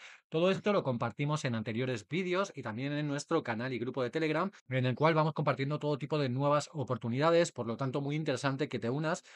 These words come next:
porque además de poder tener acceso directo a toda la comunidad,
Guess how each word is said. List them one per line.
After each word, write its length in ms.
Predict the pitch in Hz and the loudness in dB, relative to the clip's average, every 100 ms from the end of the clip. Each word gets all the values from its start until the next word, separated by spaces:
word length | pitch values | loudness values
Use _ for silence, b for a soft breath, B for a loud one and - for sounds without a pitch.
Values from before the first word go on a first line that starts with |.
| B _ | B _
porque 320 | 139 139 165 | -4 0 0
además 360 | 131 113 127 147 | 0 -2 -2 -2
de 80 | |
poder 240 | 123 127 131 | 0 -2 0
tener 260 | 135 139 | -2 -2
acceso 460 | 123 120 143 131 131 | -4 -4 -4 -2 -2
directo 560 | 117 117 135 - 151 135 | 0 -2 -2 0 2 2
a 60 | |
toda 200 | - 131 | 2 -2
la 120 | 131 | 0
comunidad, 540 | 127 123 123 131 170 | -2 -4 -2 2 2